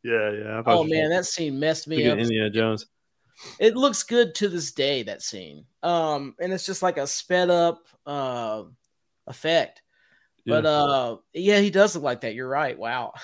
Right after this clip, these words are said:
Speaker 2: <laughs>
Speaker 1: <laughs>
Speaker 2: Good pick. <laughs> Oh, shit.
Speaker 1: Um, there was something you mentioned earlier, 'cause we went through, like,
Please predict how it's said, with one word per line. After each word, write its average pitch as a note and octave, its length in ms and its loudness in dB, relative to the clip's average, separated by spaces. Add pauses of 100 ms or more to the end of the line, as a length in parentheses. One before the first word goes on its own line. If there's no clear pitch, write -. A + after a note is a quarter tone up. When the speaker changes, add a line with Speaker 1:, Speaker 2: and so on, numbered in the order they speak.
(220)
Speaker 2:
<laughs> - 0 -
Speaker 1:
<laughs> - 600 0
Speaker 2:
Good A3 180 4
pick. F3 420 -2
<laughs> F#3+ 40 -8 (2250)
Oh, C4 320 -4
shit. C#3+ 80 6
Speaker 1:
Um, B2+ 540 4 (840)
there C3+ 80 0
was B2 120 -2
something E3 240 2
you D3 60 6
mentioned D3 320 4
earlier, A#2 460 6 (340)
'cause C3 140 -4
we E3+ 100 6
went A3+ 220 6
through, F3+ 100 4
like, D#3 220 6